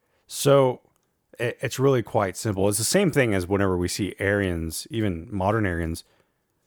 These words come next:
who would admit that there's a sense in which you worship Jesus,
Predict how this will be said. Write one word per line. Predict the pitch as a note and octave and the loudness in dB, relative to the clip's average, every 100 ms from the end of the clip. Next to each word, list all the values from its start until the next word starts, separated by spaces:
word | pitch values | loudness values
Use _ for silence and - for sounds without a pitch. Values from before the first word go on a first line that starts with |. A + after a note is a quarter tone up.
| _ | _
who | B2+ | 0
would | A#2+ A#2 G#2+ F#2+ - _ _ | 4 4 4 -2 -10 _ _
admit | - G#2 A#2+ D#3 | -4 2 2 2
that | A#2 | 2
there's | A2 G#2 G#2 | 2 2 -2
a | A2 | -4
sense | - A#2+ - | -2 -2 -2
in | A2 | 0
which | G#2 - | -2 -2
you | G#2 | -2
worship | G2 G2 G#2+ - F#2+ | 0 2 2 0 -6
Jesus, | F#2 A2 C3 F2+ G#2+ - | -2 0 2 0 -6 -8